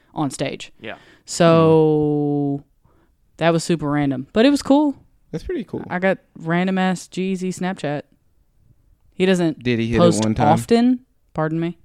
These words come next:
Speaker 3: Did he hit it one time?
Speaker 1: No.
Speaker 2: That's from his song.
Speaker 3: Did he, did he hit it
Speaker 1: Oh.
Speaker 3: two times?
Speaker 1: I can't, I can't deal with him today.
Speaker 3: Did he
Speaker 1: He is
Speaker 3: fuck three times?
Speaker 1: He has been outrageous all day, so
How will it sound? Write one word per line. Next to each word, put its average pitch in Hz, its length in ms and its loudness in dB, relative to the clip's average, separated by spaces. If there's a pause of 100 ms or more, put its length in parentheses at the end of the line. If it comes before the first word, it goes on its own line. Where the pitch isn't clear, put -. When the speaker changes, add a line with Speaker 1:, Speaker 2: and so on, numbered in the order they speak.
(160)
Speaker 3:
Did 101 120 -2
he 107 60 -4
hit 107 120 -2
it 107 40 -2
one 101 220 -4
time? 104 280 -20 (440)
Speaker 1:
No. 131 240 -8 (760)
Speaker 2:
That's 131 140 -14
from 127 160 -14
his 107 120 -16
song. 110 380 -16
Speaker 3:
Did 104 120 -10
he, 98 160 -8 (280)
did 101 120 -6
he 104 80 -4
hit 104 120 -2
it 104 100 -4
Speaker 1:
Oh. 139 40 -8
Speaker 3:
two 110 80 -6
times? 107 280 -6 (320)
Speaker 1:
I 156 80 -6
can't, 135 300 -10 (320)
I 147 60 -10
can't 135 220 -10
deal 131 120 -6
with 135 80 -4
him 131 140 -4
today. 131 300 -10 (440)
Speaker 3:
Did 101 120 0
he 104 60 6
Speaker 1:
He 117 60 8
is 120 80 8
Speaker 3:
fuck 117 200 4
three 113 220 0
times? 113 360 -6
Speaker 1:
He 196 160 2
has 185 160 4
been 160 380 0
outrageous 151 880 0
all 160 240 4
day, 175 440 2
so 147 600 -2